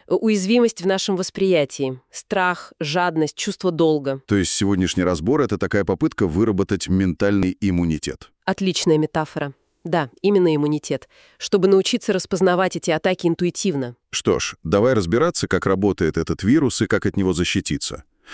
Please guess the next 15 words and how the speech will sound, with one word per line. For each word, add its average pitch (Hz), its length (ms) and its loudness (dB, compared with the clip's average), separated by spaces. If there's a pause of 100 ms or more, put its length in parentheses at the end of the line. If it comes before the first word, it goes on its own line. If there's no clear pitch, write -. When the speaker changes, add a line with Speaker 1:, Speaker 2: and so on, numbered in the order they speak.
(140)
Speaker 2:
Чтобы 135 300 2
понять, 151 320 0
как 139 180 0
строить 123 320 0
защиту, 117 420 0
надо 131 220 2
сначала 135 400 0
понять, 127 400 0
на 110 140 0
какие 151 320 0
кнопки 151 420 0
они 82 180 2
давят. 64 400 -4 (280)
И 98 80 2
вот 107 160 0